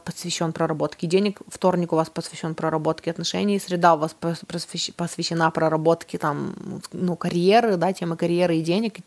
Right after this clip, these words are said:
там, и так далее, и так далее. Вот. И, ну, или вы можете в течение дня сделать, там, семь перерывов по пять минут, э, и,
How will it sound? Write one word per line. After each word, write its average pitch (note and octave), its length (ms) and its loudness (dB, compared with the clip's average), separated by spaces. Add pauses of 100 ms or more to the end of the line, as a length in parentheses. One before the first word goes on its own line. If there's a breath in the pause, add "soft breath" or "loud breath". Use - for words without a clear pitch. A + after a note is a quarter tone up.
там, C#3 220 -2
и - 20 -6
так E3+ 140 -6
далее, E3+ 220 2
и - 20 -10
так E3 140 -4
далее. - 260 2 (840 loud breath)
Вот. F#3 440 4 (260)
И, G3 540 2
ну, G3 160 6
или A#3+ 240 6
вы G3+ 140 4
можете F#3 420 4
в - 80 -4
течение F3+ 540 2
дня E3 600 4 (180)
сделать, D#3+ 420 4
там, C3+ 200 -2
семь F3 240 0
перерывов E3 640 2
по E3 120 0
пять E3 260 2
минут, E3 560 0 (840 soft breath)
э, F3+ 760 0
и, F#3 680 2